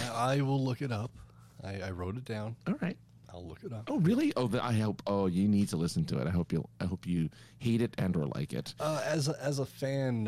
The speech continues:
Speaker 1: of, of mashups, um,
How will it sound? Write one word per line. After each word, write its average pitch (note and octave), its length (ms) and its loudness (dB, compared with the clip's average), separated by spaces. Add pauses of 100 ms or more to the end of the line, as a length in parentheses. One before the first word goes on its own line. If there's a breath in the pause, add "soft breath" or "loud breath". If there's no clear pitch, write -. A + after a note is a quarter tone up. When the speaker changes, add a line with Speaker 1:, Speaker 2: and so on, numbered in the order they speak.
Speaker 1:
of, G#2 300 -2 (320)
of F#2 160 -6 (180)
mashups, F#2 840 -6 (840 loud breath)
um, B1+ 580 -10